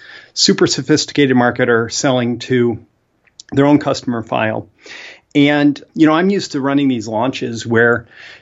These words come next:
you have this launch period and you have a deadline and you do this big promotion leading up to the deadline, and then you close the, the cart,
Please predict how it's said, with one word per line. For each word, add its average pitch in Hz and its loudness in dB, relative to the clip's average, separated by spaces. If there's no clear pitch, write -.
you 131 4
have 135 -2
this 143 0
launch 127 -2
period 127 2
and 117 -2
you 113 -4
have 123 -2
a 131 0
deadline 113 0
and 117 0
you 123 0
do 147 4
this 131 0
big 127 -2
promotion 123 0
leading 123 0
up 120 -2
to - -16
the 117 -2
deadline, 110 0
and 135 6
then 143 4
you 117 -8
close 156 0
the, 127 2
the 123 -6
cart, 143 0